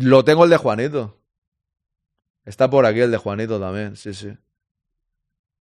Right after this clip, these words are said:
Hombre, también podíamos elegir uno. Tengo dos de Puskás, que está muy bien.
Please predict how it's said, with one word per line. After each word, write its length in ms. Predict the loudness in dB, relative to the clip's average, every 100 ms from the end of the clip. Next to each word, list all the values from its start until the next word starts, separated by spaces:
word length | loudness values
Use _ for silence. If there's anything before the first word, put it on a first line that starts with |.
| _ _ _ _ _
Hombre, 480 | -2 2 4 4 0
también 480 | -2 0 2 2 2
podíamos 640 | 0 2 4 2 0 -4 0
elegir 800 | 2 2 2 0 0 0 -2 _ _ _ _ _ _ _ _ _ _ _ _ _ -10
uno. 420 | -4 0 0 -2 -4
Tengo 280 | 0 2
dos 340 | 2 2 0 4
de 120 | 0
Puskás, 680 | 2 0 0 -2 0 -2 -6
que 80 | -6
está 160 | -4
muy 260 | 0 2 2
bien. 480 | 2 0 -2 -8